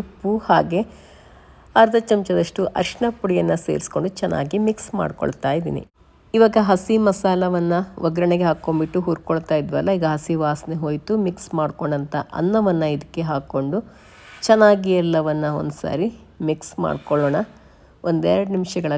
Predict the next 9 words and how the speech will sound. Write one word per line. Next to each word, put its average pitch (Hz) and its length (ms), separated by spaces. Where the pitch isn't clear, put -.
ಕಾಲ 151 180
ಈ - 100
ರೀತಿ 143 180
ಕೈ 208 100
ಆಡಿಸ್ತಾನೆ 151 460
ಇರಬೇಕು. 147 380
ಚೆನ್ನಾಗಿ 151 440
ಉದುರು 165 280
ಉದುರಾಗಿರುತ್ತೆ. 147 760